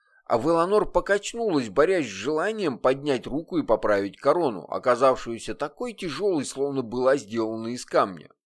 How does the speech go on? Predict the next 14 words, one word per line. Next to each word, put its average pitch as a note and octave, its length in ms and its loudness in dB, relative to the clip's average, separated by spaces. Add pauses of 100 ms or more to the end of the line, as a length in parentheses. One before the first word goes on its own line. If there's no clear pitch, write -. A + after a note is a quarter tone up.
(160)
«Моя A2 440 0
королева», — C#3+ 720 0
сказал A#2+ 480 2
Геордор, A2 580 0
беря G#2+ 360 -4
ее F#2+ 200 -4
за A2 240 2
руку, — - 340 -10 (520)
«раздели D3+ 640 -4
со A#2+ 180 -2
мной B2+ 320 -4
с - 140 -16
мое A#2+ 340 0
бремя». F2+ 460 -6